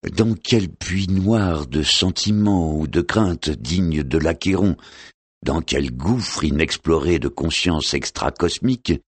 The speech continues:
ou d'obscure hérédité longtemps restée en sommeil, ces croassements de tonnerre semi-articulés puisaient-ils ?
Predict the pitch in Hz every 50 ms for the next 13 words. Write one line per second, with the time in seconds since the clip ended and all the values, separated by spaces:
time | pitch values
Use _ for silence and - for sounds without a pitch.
0 | _ _ _ _ - 69 65 65 58 - 71 67 - - - 85 82 78 73 -
1 | 64 60 55 - 67 67 64 64 65 - - 98 101 87 71 71 71 69 - -
2 | 78 71 60 50 62 64 - - - - 73 60 55 - - - 76 80 95 104
3 | 107 104 90 82 - - - - _ _ _ _ _ _ - - - - 85 78
4 | - - - - 82 80 67 65 69 - - - - 76 69 64 62 62 64 69
5 | - - 92 90 80 76 71 67 60 58 - - - - 92 95 92 87 85 80
6 | 65 - - - - - - - 87 85 98 98 95 - - - 67 - - -
7 | - - - 127 120 107 104 101 -